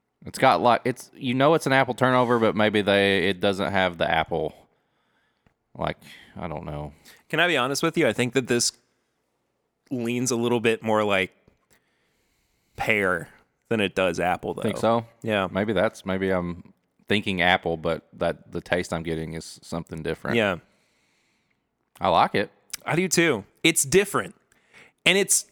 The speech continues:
Speaker 2: it's just strange that it's so flat, like, on the first half of it. And then once it hits the finish, it just kind of blows up a little bit.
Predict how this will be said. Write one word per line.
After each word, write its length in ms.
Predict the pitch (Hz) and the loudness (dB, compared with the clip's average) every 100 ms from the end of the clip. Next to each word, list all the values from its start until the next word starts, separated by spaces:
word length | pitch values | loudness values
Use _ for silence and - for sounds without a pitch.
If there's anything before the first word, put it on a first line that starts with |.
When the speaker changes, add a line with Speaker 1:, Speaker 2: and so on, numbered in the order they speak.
| - | 0
Speaker 2:
it's 300 | 180 - - | 2 2 0
just 240 | 196 - | 0 2
strange 480 | - 156 165 180 135 | 2 2 2 0 2
that 140 | 147 | 2
it's 160 | 143 - | 2 0
so 260 | - 135 131 | 2 2 0
flat, 560 | - - 110 120 110 _ - | -6 -6 -2 -2 -2 _ -2
like, 320 | 127 101 - | 0 0 -2
on 140 | 120 117 | -2 0
the 80 | 107 | -2
first 440 | - 120 110 - | 0 0 0 0
half 240 | 107 104 | 0 0
of 100 | 107 98 | -2 -6
it. 200 | 92 - _ _ _ _ - | -6 -10 _ _ _ _ -4
And 120 | 131 | 0
then 100 | 135 | 2
once 220 | 120 127 123 | 2 2 0
it 60 | |
hits 220 | 113 113 | 0 0
the 100 | - | -2
finish, 460 | 101 117 110 95 - | -2 -2 -2 -2 -2
it 120 | 107 | -4
just 200 | 107 95 | -2 -4
kind 220 | - 101 98 | -4 -4 -4
of 260 | 90 - - _ _ _ _ _ _ _ _ _ | -8 -12 -20 _ _ _ _ _ _ _ _ _
blows 300 | 123 117 101 | -2 0 0
up 180 | 98 95 | 0 -2
a 40 | 98 | -6
little 200 | 95 92 | -10 -8
bit. 260 | 92 87 | -8 -10